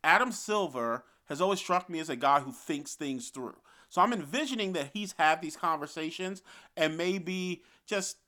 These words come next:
timeline-wise, he hasn't shared all of the pieces. At some point, though, with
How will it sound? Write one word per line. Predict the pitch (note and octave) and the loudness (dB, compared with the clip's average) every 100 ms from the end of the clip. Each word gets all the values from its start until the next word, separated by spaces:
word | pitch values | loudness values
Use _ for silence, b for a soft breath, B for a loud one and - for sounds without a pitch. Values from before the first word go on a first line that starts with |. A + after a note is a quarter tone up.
| - | -10
timeline-wise, | - F3 F#3+ F3+ E3+ E3 E3+ E3+ | 6 6 6 2 2 4 4 4
he | F3 | 0
hasn't | D#3+ D3 | -2 -4
shared | C3+ - D#3+ D#3+ E3 D#3+ | -8 -4 0 2 0 0
all | C#3+ D#3 | 4 4
of | C#3+ | 2
the | A#2+ | -8
pieces. | - G#3 G3 G3+ F#3+ F#3+ b b | -10 -10 -4 -2 -2 -6 b b
At | C#3 | -6
some | - E4 D4+ | 4 4 6
point, | A#3+ C4 - | 0 0 2
though, | D3+ B2+ A#2 A#2+ b b - | 2 4 2 -4 b b 2
with | E3+ F#3 - | 2 2 -2